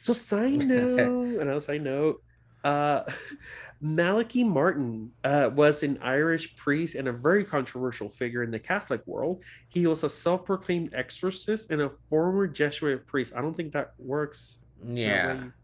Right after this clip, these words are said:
Speaker 1: proclaim yourself something, but whatever, we'll go with that. He died in nineteen ninety-nine, uh, so he doesn't matter anymore. In his book, The Hostages of the Devil, he states that there are four stages of an exorcism:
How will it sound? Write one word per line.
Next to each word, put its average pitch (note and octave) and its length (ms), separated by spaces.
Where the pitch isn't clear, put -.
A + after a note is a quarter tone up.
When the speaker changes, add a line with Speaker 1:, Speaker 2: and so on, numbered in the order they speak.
Speaker 1:
proclaim B2+ 360
yourself B2 320
something, A#2+ 260
but F#3 180
whatever, A#2+ 320
we'll C#3 200
go B2+ 140
with A2+ 160
that. A2+ 260
He G3+ 100
died G#3 200
in G#3 80
nineteen G3 300
ninety-nine, F3+ 760
uh, B2+ 100
so A#2+ 380
he C3 160
doesn't B2 140
matter - 160
anymore. F#2 260
In E3 160
his D#3+ 220
book, F3 380
The D3 80
Hostages D#3 720
of C3+ 200
the C3+ 100
Devil, C3 500
he F#3 160
states E3 360
that D#3 120
there D3 120
are C#3 60
four C#4+ 360
stages B2 500
of G#2 120
an A2 80
exorcism: D3+ 640